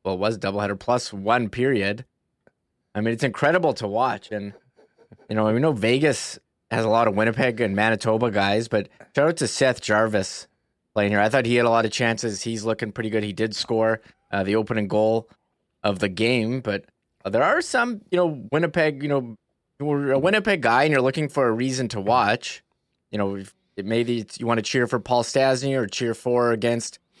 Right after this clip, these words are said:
Paul Maurice. But Seth Jarvis is a guy who we haven't talked a lot about, but I thought he looked very strong, uh, yesterday as the game, you know, young guy has, so he's got those young legs when it's <laughs> going in a four overtime.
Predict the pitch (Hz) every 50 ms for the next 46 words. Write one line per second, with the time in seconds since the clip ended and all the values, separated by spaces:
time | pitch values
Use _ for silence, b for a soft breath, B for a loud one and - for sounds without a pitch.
0 | b b b 123 120 117 113 110 110 117 120 123 120 - - - - - _ _
1 | _ _ _ _ _ _ _ - 95 - - 160 151 143 - - 123 123 139 147
2 | 156 135 120 98 87 104 107 110 120 120 120 117 113 104 - 123 117 - - 98
3 | 95 101 120 147 156 117 120 101 104 110 113 120 127 165 139 123 127 127 127 120
4 | 98 92 104 113 117 113 104 - - 117 113 110 107 104 101 _ _ _ _ _
5 | _ _ _ _ _ - 98 98 98 98 98 107 127 143 - - 147 107 98 101
6 | 104 110 107 92 117 123 131 143 143 131 117 123 160 202 196 170 175 185 180 156
7 | 113 101 95 - - - 123 123 135 151 170 190 185 - 185 160 139 135 151 147
8 | 139 139 131 127 113 101 92 - - 107 104 - - 127 127 - 143 123 107 98
9 | - - 120 123 117 113 113 110 110 104 - 92 65 82